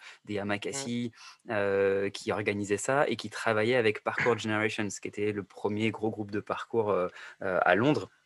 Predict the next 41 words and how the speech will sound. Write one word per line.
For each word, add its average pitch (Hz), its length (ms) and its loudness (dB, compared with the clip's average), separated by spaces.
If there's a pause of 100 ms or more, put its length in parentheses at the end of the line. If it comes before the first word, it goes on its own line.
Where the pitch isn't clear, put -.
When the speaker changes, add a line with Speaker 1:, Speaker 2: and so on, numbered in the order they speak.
(100)
Speaker 1:
qui - 100 -10
était 92 140 -2
parmi 98 240 -2
les 95 100 0
premiers 113 360 2
à 107 60 4
donner 101 200 0
des 95 140 -4
cours, 101 260 2
heu, 90 220 -4
bah, 104 160 -2
qui - 160 -14
était, 90 160 -4
je - 80 -8
crois, 110 140 2
les 95 80 -4
premiers 117 240 -2
à - 20 2
avoir 104 180 2
donné 104 140 2
des 95 120 -2
cours 110 160 0
au 95 60 6
Royaume-Uni. 98 540 4 (440)
Donc 98 160 -4
les 101 80 0
deux 127 120 0
travaillaient 117 360 2
ensemble, 120 440 0
et 92 120 -2
il - 40 0
y - 20 2
avait 95 120 2
Majestic 101 500 -4
Force, 110 260 4
les 107 80 0
Yamakasi 98 500 -2
à 98 60 0
Paris, 113 440 -2
Parcours 113 300 -2
Generations 98 360 -2